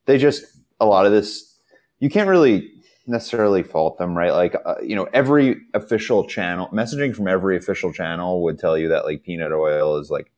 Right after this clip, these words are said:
perfectly healthy and safe for people and lowers your cholesterol, right? Like,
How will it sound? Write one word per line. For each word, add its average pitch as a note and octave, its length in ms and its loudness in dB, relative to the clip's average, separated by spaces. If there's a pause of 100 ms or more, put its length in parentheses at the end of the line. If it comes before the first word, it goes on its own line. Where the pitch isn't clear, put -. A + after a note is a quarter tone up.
perfectly E2 520 -2
healthy D#2 420 -2
and D2 140 -10
safe D#2 340 -4
for - 80 -16
people A2 460 2
and F2+ 160 0 (340)
lowers A2 280 6
your F2 100 0
cholesterol, D2 640 0
right? D2+ 300 0
Like, D#2+ 300 -2